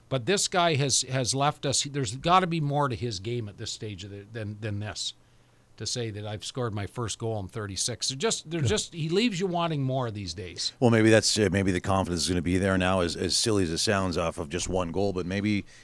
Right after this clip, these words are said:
Speaker 3: you know, maybe this will be the, just what he needed to make that turnaround.
Speaker 1: Yeah, most definitely, Grant. I think you're, I think you're bang on.
Speaker 2: And you're a real analytical guy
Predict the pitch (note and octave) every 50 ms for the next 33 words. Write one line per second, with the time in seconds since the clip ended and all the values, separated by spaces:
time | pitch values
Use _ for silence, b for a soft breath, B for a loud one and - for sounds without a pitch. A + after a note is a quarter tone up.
0 | b b - F2+ G2+ G2+ F#2 G2 G#2 G2+ G#2 G2 G2+ F#2 - F2+ G#2 A2 G2 G2
1 | G#2 G#2 G#2 G2+ F#2 F#2 D#2 - B B B B B B _ - A2+ A#2+ G#2+ G#2
2 | A2+ A2+ A2 A2 G2+ A2 B2+ D3 C3 - F#2 G#2 A#2 B2 - F#2 D2+ - - E2+
3 | D2+ D2+ D2+ D2+ D2+ D2+ D2+ - - C#4 C#4+ C#4 C4 D4 D#4+ - - A3 G3 F3
4 | E3 - A#2 G#2 G2 F2+ G2 G2+ G#2+ C3 C#3+ - - F#3 E3 - D#3 B2+ B2+ C3
5 | A2+ E3+ E3 - - C3+ G#2 A2+ B2+ B2+ B2 A#2 A#2 A#2+ A2+ G#2 - b b b
6 | F#3 G3+ B3 D4 C4+ G3+ D#3+ C#3 C3 C#3 C3 A#2+ A#2 A#2 B2 B2 A2+ A2 A2 A2+
7 | A2 A2 - - A2+ G2 - A2+ G#2+ G#2+ A2+